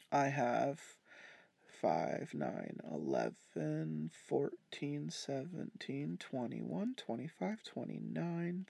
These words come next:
thirty-four, thirty-six, thirty-nine out of sixty for twenty nineteen. There was no event in twenty twenty because of the pandemic.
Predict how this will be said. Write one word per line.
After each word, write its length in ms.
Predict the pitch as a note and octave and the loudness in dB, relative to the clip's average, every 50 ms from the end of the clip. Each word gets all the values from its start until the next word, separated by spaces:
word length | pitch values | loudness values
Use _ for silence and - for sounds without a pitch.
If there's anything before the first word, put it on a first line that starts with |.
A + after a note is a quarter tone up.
| - - - | -8 -4 -2
thirty-four, 1120 | - - - - - - E3+ - - - - - E3 E3+ E3+ E3+ E3+ E3+ E3+ E3+ E3+ - - - - - - - - _ _ _ - | 0 0 0 -2 -4 -6 -8 -8 -12 -8 0 2 4 6 6 6 6 6 4 4 2 -2 -6 -12 -18 -18 -18 -18 -20 _ _ _ 6
thirty-six, 840 | D#3+ D#3+ D#3 D#3 D#3 - - - - C3+ C3+ - - - - - - - - - - - - - - - - - - - _ _ _ _ _ - | 6 8 8 6 2 -2 -2 0 0 0 0 -2 -6 -8 -6 -8 -10 -12 -16 -20 -20 -18 -16 -16 -14 -14 -16 -16 -20 -20 _ _ _ _ _ -16
thirty-nine 1300 | - - - - A3+ A#3 A#3 A#3 A3 G#3+ G#3+ G3+ F3+ E3 E3 E3 E3+ E3+ E3 E3 E3 E3 E3+ E3+ D#3+ - - - - - - - - _ _ - - _ _ _ _ _ _ _ - _ _ _ _ _ _ _ - | -14 6 12 12 12 12 12 12 12 12 12 12 12 12 12 12 12 12 12 12 12 12 12 10 8 6 0 -12 -18 -20 -20 -20 -20 _ _ -20 -20 _ _ _ _ _ _ _ -20 _ _ _ _ _ _ _ 12
out 260 | D3 C#3+ C#3+ C#3+ C#3 | 12 12 12 12 12
of 140 | C#3 C#3 - | 10 6 4
sixty 800 | - - - C#3+ B2 - - - - D3 B2+ C3 C3 C3 C#3+ - - - - - - _ _ | 0 4 6 6 6 6 2 2 2 4 4 6 6 4 4 2 -2 -6 -6 -6 -12 _ _
for 200 | - - D3+ C#3+ | 2 4 4 4
twenty 360 | - - - A#2+ A2+ A2 A#2 | 4 4 6 6 6 6 4
nineteen. 520 | B2 B2+ - - - - - - - E3+ - - - - - - - - - - - - - - - - - - - - - - - - - | 0 0 -2 -4 -6 -8 -10 -8 -8 -10 -10 -10 -10 -10 -10 -10 -10 -12 -12 -12 -16 -18 -18 -8 -6 -4 -4 -4 -4 -6 -6 -6 -4 6 12
There 180 | E3 F#3+ G#3 | 12 12 12
was 280 | G3 F#3+ A#3 C#4+ B3+ G3 | 12 12 12 12 12 12
no 240 | F#3 F3+ E3+ E3 D#3+ | 12 12 12 12 12
event 380 | D3+ D3+ D3+ D3+ D#3+ D#3+ - | 12 12 12 12 12 12 8
in 200 | D3 D#3 D3+ D3+ | 8 8 8 8
twenty 360 | D3 - - D3 C#3+ - D3 C#3 | 8 10 10 10 10 10 6 4
twenty 400 | - - C#3+ C#3+ D3 - D#3 E3 | 6 8 8 8 10 10 10 10
because 320 | D#3+ D3 C#3 - C#3+ C#3 | 10 8 6 6 6 6
of 140 | C#3 B2 D3+ | 6 6 4
the 80 | - | 4
pandemic. 680 | B2 - C#3 C3 B2 A#2+ B2 C3 C3 D3 F3 - - - | 4 6 6 6 6 8 8 10 10 8 6 4 2 -2